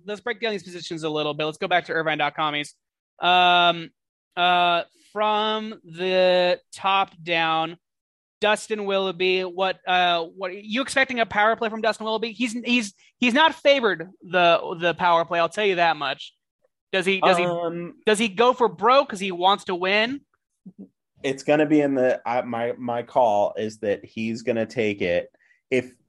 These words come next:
Speaker 2: he's gonna take it in the second half of the show, he's gonna take it in
Speaker 1: Okay.
Speaker 2: the second half of the show. He's gonna
Speaker 1: Does,
Speaker 2: take it.
Speaker 1: does he do it if he is in Mord Creek? Does he do it in Mord Creek or does he do it in Lightning Round?
Speaker 2: Lightning Round.
Speaker 1: You
Speaker 2: I'm
Speaker 1: think?
Speaker 2: confident.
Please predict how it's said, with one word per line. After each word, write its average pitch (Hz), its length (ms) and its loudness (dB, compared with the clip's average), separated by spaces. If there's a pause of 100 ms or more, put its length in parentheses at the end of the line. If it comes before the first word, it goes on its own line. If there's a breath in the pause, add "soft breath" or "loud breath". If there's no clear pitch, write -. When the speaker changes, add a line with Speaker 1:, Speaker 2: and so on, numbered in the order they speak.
(340)
Speaker 2:
he's 135 300 -4
gonna 135 180 -2
take 131 220 -2
it 120 60 -2
in 113 80 -4
the 110 80 -6
second 104 300 -2
half 90 200 -4
of 87 60 -8
the 87 80 -8
show, - 320 -6 (220)
he's 117 200 -8
gonna 104 160 -4
take 202 140 2
it - 20 8
in 214 100 2
Speaker 1:
Okay. 160 200 -2
Speaker 2:
the - 80 -12
second 117 180 -6
half 117 100 0
of 120 60 -8
the 120 60 -8
show. 95 580 0 (220)
He's 92 160 -14
gonna 214 180 2
Speaker 1:
Does, 233 160 -2
Speaker 2:
take 571 120 -8
it. - 240 -20 (340)
Speaker 1:
does 220 240 2
he 233 160 -6
do 202 320 -2
it 240 180 2
if 185 220 -8
he 202 600 -6 (100)
is 180 220 0
in 175 120 -4
Mord 160 240 -2
Creek? 143 280 -8
Does 165 100 -6
he 175 40 -2
do 185 140 2
it 185 40 -2
in 180 60 -10
Mord 220 200 0
Creek 247 120 -4
or 220 40 -4
does 185 120 -2
he 170 60 -10
do 165 140 -2
it - 20 -2
in 151 60 -4
Lightning 139 280 -2
Round? 127 300 -6 (260)
Speaker 2:
Lightning 107 380 -2
Round. 92 320 -6 (320)
Speaker 1:
You 185 80 -6
Speaker 2:
I'm 156 60 -6
Speaker 1:
think? 185 200 2
Speaker 2:
confident. - 560 -12